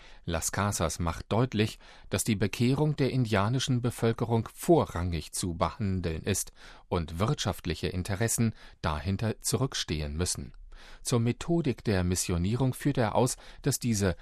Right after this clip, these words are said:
gewaltfrei erfolgen soll. Fünfzehnhundertvierunddreißig schreibt er erneut an den Indienrat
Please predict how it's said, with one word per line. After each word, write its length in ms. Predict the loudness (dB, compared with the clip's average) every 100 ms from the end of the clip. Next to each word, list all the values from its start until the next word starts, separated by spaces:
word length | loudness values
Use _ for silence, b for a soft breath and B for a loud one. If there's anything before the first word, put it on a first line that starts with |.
| b b
gewaltfrei 800 | 0 2 0 0 -4 -4 -2 -2
erfolgen 680 | -2 -6 0 0 0 -4 -2
soll. 280 | -2 -2 -8 -20 -20 -20 -18 B B
Fünfzehnhundertvierunddreißig 1500 | -2 0 0 -2 2 2 2 0 0 2 2 4 2 4 0 0
schreibt 340 | -2 -2 -2
er 180 | -2 -2
erneut 520 | 0 2 4 4 2
an 160 | -2 -2
den 140 | -2
Indienrat 640 | 0 0 0 0 2 2